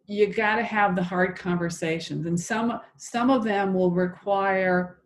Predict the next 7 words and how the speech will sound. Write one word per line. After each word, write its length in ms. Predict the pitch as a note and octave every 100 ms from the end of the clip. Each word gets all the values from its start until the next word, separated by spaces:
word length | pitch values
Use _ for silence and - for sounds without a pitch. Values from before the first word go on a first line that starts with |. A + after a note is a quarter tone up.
| _ _ _
consequences, 840 | A#3+ C4 - - D3+ - F3+ - _ _ _ _ _ _ _
you 120 | F3+ F3+
know, 140 | E3+
like, 240 | F3 F3+ -
like 200 | F#3 F3+
the 60 | F3+
bully, 380 | G#3 G3+ B2